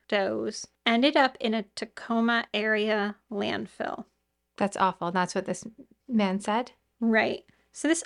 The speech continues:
Speaker 1: unnamed male employee reports that in May of nineteen eighty-five, he was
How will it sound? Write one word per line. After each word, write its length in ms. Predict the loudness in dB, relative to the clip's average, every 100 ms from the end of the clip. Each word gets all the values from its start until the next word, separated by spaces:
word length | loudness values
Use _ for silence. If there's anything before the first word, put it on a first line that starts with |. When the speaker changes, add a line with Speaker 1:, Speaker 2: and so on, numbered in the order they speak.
| 0
Speaker 1:
unnamed 640 | 2 2 2 2 2 0 0
male 420 | 0 2 2 2
employee 680 | -2 -4 0 2 2 2 0
reports 600 | -2 -6 0 0 2 -2
that 200 | -6 -6 -4
in 300 | -2 -2 -2
May 260 | -2 0 0
of 160 | 0
nineteen 480 | 2 2 0 2 2
eighty-five, 720 | 4 2 0 0 0 -2 -6
he 420 | -14 -6 -2 2
was 360 | 4 4 2